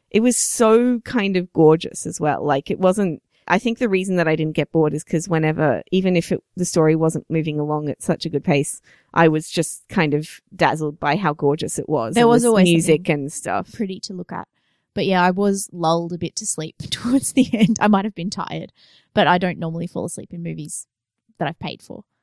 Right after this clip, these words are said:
Speaker 1: Yeah, no, I really
Speaker 2: Yeah.
Speaker 1: liked it. Okay. Do you
Speaker 2: All right.
Speaker 1: want to give it a score?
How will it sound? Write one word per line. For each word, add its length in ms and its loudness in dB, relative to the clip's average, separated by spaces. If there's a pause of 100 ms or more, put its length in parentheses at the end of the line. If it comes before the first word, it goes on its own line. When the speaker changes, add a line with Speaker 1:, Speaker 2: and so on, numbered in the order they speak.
(200)
Speaker 1:
Yeah, 220 2
no, 180 6
I 80 4
really 220 -2
Speaker 2:
Yeah. 60 0
Speaker 1:
liked 200 -2
it. 120 -6 (400)
Okay. 100 2 (360)
Do 80 -6
you 40 2
Speaker 2:
All 0 -
right. 0 -
Speaker 1:
want 140 4
to 80 0
give 140 -2
it 60 -2
a 40 -4
score? 220 2